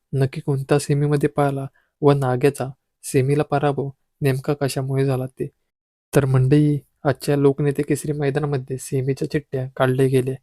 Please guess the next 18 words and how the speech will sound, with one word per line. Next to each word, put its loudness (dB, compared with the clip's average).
आणि 2
सेमीच्या 0
चिठ्ठ्यानुसार -2
आपल्या -2
सर्वांच्या -2
लाडक्या -2
विठ्ठल 2
नाना 0
बोतकर 0
यांच्या -2
नाग्याची 0
गाडी 2
ही 2
सेमी 2
क्रमांक 0
एकमध्ये 0
तास 0
क्रमांक -2